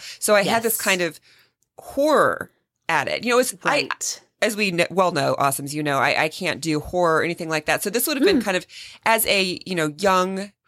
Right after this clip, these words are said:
Speaker 1: child, as a grade schooler, when I read this, I was a little horrified at the ideas that she was putting forth. I think what I did not pick up on, either because of my age or because of my upbringing,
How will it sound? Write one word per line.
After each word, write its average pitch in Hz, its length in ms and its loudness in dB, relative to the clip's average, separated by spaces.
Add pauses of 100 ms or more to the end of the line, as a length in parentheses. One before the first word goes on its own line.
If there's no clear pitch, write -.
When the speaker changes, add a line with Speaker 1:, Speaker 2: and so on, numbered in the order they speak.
(160)
Speaker 1:
child, 165 500 2
as 151 100 -4
a 165 60 -4
grade 160 280 0
schooler, 151 440 0
when 160 100 0
I 160 60 4
read 165 240 2
this, 175 180 2
I 147 80 4
was 160 140 0
a 165 60 -2
little 165 200 2
horrified 139 680 -2
at 151 120 0
the - 140 -4
ideas 139 720 -2 (160)
that 180 120 -2
she - 120 2
was 175 80 0
putting 165 200 0
forth. 170 320 2 (220)
I 254 120 2
think 311 220 0
what 440 140 0
I 226 140 -2
did 175 360 2
not 180 400 2
pick 208 220 0
up 156 160 0
on, 78 380 -4 (420)
either 294 260 2
because 277 280 -2
of 196 60 -4
my 185 180 0
age 165 340 0
or 180 80 0
because 170 240 -4
of 170 60 -4
my 160 140 0
upbringing, 139 520 -2